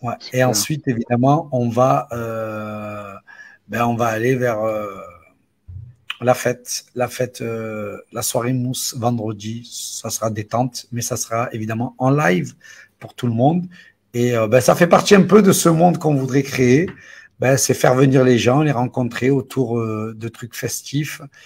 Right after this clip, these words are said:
Speaker 1: passer du temps avec eux, qui passent du temps les uns avec les autres. Et pourquoi pas que là-dedans, il en sort plus de solidarité, plus d'amitié. En tout cas, quelque chose qui nous mène
Speaker 2: Indubitablement.
Speaker 1: mieux. Voilà. Euh, Michel, on va commencer par toi.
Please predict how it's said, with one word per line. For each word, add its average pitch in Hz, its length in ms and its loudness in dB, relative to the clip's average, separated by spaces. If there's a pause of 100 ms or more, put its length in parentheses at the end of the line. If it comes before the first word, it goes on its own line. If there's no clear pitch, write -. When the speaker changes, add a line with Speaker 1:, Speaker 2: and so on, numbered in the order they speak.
(240)
Speaker 1:
passer 127 260 -2
du 120 180 -6
temps 139 140 2
avec 117 260 -2
eux, 151 60 0
qui 147 160 -10
passent 123 240 2
du 117 160 -8
temps 147 220 2
les 123 240 2
uns 127 80 -2
avec 117 200 -6
les 104 200 -6
autres. 156 240 -8 (420)
Et 127 80 -8
pourquoi - 460 2
pas 151 180 4
que 147 160 -6
là-dedans, 120 460 0
il 135 160 2
en 117 100 -2
sort 139 380 -4
plus 127 260 -8
de 120 320 0
solidarité, 113 920 -6
plus 120 260 -12
d'amitié. 110 760 -8 (600)
En 117 140 -6
tout 117 180 -8
cas, 135 400 2
quelque 120 260 -8
chose 139 300 -4
qui - 120 -14
nous 113 80 -4
mène 113 200 -2
Speaker 2:
Indubitablement. 107 640 2 (680)
Speaker 1:
mieux. 117 380 -2 (480)
Voilà. 104 280 -14 (480)
Euh, 151 240 6
Michel, 185 520 4
on 151 140 4
va 151 140 -2
commencer 151 600 -4
par 139 280 -10
toi. 247 400 -2